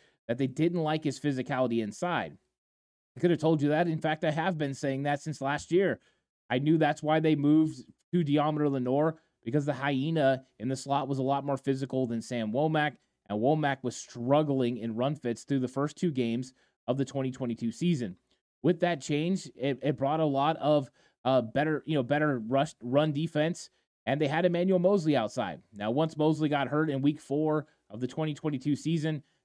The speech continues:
Deommodore Lenoir had to slide outside as the next best corner on the forty-niners team. Since then, they had to find another way. So once Jimmy Ward got back from his injury,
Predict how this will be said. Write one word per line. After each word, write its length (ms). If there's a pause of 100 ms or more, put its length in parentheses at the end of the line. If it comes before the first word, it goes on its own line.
(100)
Deommodore 320
Lenoir 260
had 200
to 80
slide 280
outside 540
as 220
the 100
next 320
best 260
corner 460 (320)
on 80
the 60
forty-niners 560
team. 340 (640)
Since 220
then, 220
they 100
had 180
to 60
find 260
another 240
way. 260
So 140
once 180
Jimmy 280
Ward 280
got 220
back 240
from 160
his 100
injury, 480